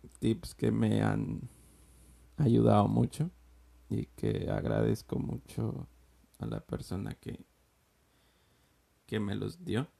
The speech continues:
Eh, porque me han ayudado mucho y espero que si alguien está escuchando esto, pues, le puedan ayudar.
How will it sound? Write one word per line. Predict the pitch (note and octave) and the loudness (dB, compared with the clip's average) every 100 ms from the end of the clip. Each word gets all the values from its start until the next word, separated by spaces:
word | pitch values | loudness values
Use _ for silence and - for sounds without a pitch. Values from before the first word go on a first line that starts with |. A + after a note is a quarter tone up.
| _ _ _ _ _ _ _ - | _ _ _ _ _ _ _ -16
Eh, | - F#2 - F#2+ F2+ E2+ D#2+ - _ _ _ _ _ _ _ _ _ _ _ _ _ - | -10 -10 -10 -10 -10 -10 -14 -18 _ _ _ _ _ _ _ _ _ _ _ _ _ -12
porque | - - B2+ | -10 -8 -6
me | C3 | -6
han | C3 C3+ | -4 -4
ayudado | A#2+ A2+ A#2 | -2 -2 -4
mucho | A2 G#2+ - B2 | -6 -8 -10 -8
y | |
espero | - - - A#2 - | -8 -10 -8 -6 -8
que | - | -10
si | A#2+ - | -10 -8
alguien | B2+ C3+ C#3 | -6 -6 -6
está | A#2+ - B2 | -8 -6 -8
escuchando | - - - A2 G#2+ G2 - - _ _ _ _ _ _ _ _ - | -8 -14 -10 -8 -6 -6 -8 -14 _ _ _ _ _ _ _ _ -10
esto, | A2 - - G#2+ - | -10 -10 -10 -10 -10
pues, | - G#2 - - _ _ | -12 -12 -12 -18 _ _
le | G#2 G#2 | -12 -10
puedan | - A#2 - - | -8 -8 -8 -8
ayudar. | A#2 G2 F2+ | -8 -8 -8